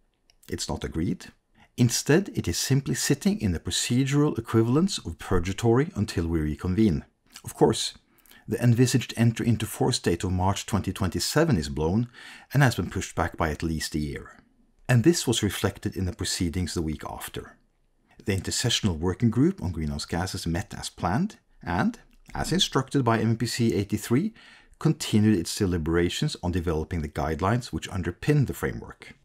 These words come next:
In light of what had happened the week before, it has to be admitted that the energy level was not what it would have been if the framework had been adopted,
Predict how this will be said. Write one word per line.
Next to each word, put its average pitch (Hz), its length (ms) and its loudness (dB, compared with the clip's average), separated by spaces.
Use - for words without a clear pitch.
In 123 180 6
light 175 300 4
of 139 80 2
what 101 120 2
had 98 120 -2
happened 101 360 0
the 82 60 -2
week 80 220 -2
before, 76 500 -6
it - 120 -10
has - 260 -2
to - 80 -2
be 92 140 2
admitted 82 420 -4
that 85 160 -4
the - 120 -12
energy 101 320 2
level 76 380 -2
was 87 220 -6
not 98 420 0
what - 160 -8
it 78 140 -6
would 73 100 -6
have 71 100 -6
been 73 320 -4
if - 120 -12
the - 80 -8
framework 69 440 -6
had 73 160 -6
been 92 120 0
adopted, 90 520 -4